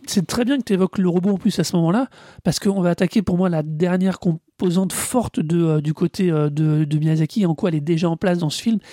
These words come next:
et comme quoi, euh, ça ne sera après qu'une manière de décliner, à l'exception de Chihiro, où finalement il y a assez peu de pure technologie, même s'il y a toute la forge et toute la,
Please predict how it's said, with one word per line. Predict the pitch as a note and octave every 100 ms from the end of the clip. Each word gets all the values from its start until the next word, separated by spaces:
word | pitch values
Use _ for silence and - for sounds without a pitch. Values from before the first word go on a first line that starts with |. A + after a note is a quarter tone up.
| - -
et |
comme | - D#3+
quoi, | D#3+ G3
euh, | F#3+ D#3
ça | - D#3
ne |
sera | - E3+
après | - F3 E3+ - -
qu'une | - F3+
manière | F3
de | E3+
décliner, | E3 E3 - F#3 C#4 - _ _
à | A#3
l'exception | F3 - F#3+ G#3
de | F#3
Chihiro, | - G3 G#3
où | F3+
finalement | - F3 F3
il | F3+
y |
a | E3+ - _ -
assez | F#3+ - G3+
peu | - - B3+
de | F#3
pure | F3 - G3
technologie, | A3 - F3+ E3+ F#3 A3+ - - - -
même | C4
s'il | -
y | G#3+
a |
toute | A3+ G3+
la | F#3+
forge | F3 - A3 G3+ F3+
et |
toute | - G3
la, | F3+ E3